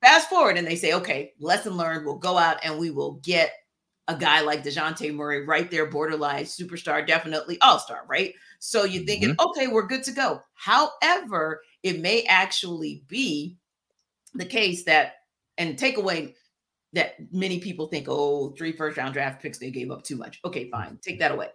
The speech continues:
Speaker 1: But DeJounte Murray was still, to me, a good pick, and I believe if he, if they can just hang tight with him one more year, Quinn Snyder will make that backcourt something to be reckoned with because we've seen him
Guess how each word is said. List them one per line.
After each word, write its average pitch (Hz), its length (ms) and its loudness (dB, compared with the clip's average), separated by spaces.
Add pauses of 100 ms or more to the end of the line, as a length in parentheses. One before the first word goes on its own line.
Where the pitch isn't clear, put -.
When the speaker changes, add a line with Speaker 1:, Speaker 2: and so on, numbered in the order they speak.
(420)
Speaker 1:
But 247 140 -2
DeJounte 320 420 4
Murray 240 220 4
was 180 160 -2
still, 202 240 0
to 180 100 -8
me, 175 220 -4
a 151 80 -2
good 185 320 -4
pick, 175 160 -2
and 151 100 -2
I 156 80 0
believe 170 380 -2
if 170 100 -4
he, 190 320 -8
if - 120 -10
they 190 100 -2
can 190 100 -2
just 156 200 -6
hang 190 180 0
tight 170 260 2
with 226 120 -4
him 143 160 -6
one 175 160 2
more 160 180 0
year, 156 380 -2 (240)
Quinn 226 180 2
Snyder 180 300 6
will 151 140 2
make 160 200 -2
that 143 220 2
backcourt 147 460 2
something 156 520 -8
to 160 100 -10
be 139 240 -8
reckoned 156 320 -2
with 143 140 -4
because 151 240 -8
we've 147 140 -8
seen 190 340 -4
him 151 300 -4